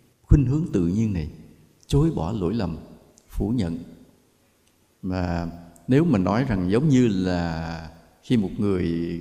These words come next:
cảnh sát điều tra, họ bắt được nghi phạm, họ hỏi, thì hết chín mươi chín phần trăm nghi phạm chối, chối tội, không bao giờ nhận tội. Cho đến khi mà bên cảnh sát điều tra họ đưa ra đủ chứng cứ rồi thì lúc đó mới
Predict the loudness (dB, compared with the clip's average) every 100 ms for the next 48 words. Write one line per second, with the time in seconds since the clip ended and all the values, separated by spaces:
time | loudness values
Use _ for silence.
0 | -8 -6 -4 -2 0 0 0 0 2 0
1 | -2 -4 -4 -2 -2 -2 -6 -6 -2 -2
2 | 0 -2 -2 -4 -6 -10 -16 -20 _ -8
3 | -6 -6 -4 -6 -8 -14 -20 _ -8 -6
4 | -2 -2 -4 0 2 2 2 2 0 -2
5 | -2 -2 -2 -2 0 0 0 -4 -4 -8
6 | -10 -18 -20 _ _ -8 -6 -8 -12 -20
7 | -20 -10 -8 -8 -12 -14 -20 -8 -6 -6
8 | -6 -6 -8 -10 -10 -12 -12 -14 -18 -20
9 | _ _ _ _ _ _ _ -6 -4 -2
10 | -2 0 0 0 -2 -4 -6 -12 -18 -8
11 | -4 -2 -4 -4 -2 0 -2 -2 -4 -4
12 | -2 0 0 -2 -2 -2 0 -2 2 2
13 | 4 2 2 0 -4 -4 -4 -6 -6 -6
14 | -6 -6 -4 -4